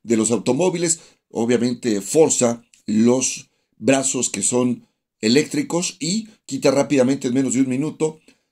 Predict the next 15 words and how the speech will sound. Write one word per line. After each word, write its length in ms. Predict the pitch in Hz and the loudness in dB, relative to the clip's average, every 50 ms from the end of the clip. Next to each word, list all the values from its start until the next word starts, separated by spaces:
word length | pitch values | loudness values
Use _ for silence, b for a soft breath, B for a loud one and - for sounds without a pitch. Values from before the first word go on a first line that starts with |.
| _ _ | _ _
la 300 | - 98 101 107 123 127 | -6 -2 0 2 0 0
funda 400 | 131 - 131 147 160 151 143 127 | 0 -2 -2 -2 0 0 0 0
de 60 | 127 | 0
una 120 | 143 143 135 | 0 0 0
bicicleta 400 | 123 104 120 120 139 156 - 165 | 0 0 0 -2 -2 -2 -2 -2
y 60 | 156 | -2
se 120 | 131 151 | 0 2
la 100 | 143 151 | 2 2
lleva 340 | 170 233 277 302 320 294 - | 2 0 -2 -4 -6 -8 -6
y 120 | - 240 - | -6 -4 -2
sale 320 | - - 190 196 196 196 | 0 2 2 2 2 0
por 200 | - - 151 127 | -2 -2 -4 -2
la 140 | 127 127 123 | -2 -2 0
puerta 400 | - 156 160 - - 170 165 - | 0 -2 -2 2 2 0 2 4
peatonal 500 | 135 123 123 - 127 131 147 165 175 180 | 0 0 0 0 -2 0 2 0 0 0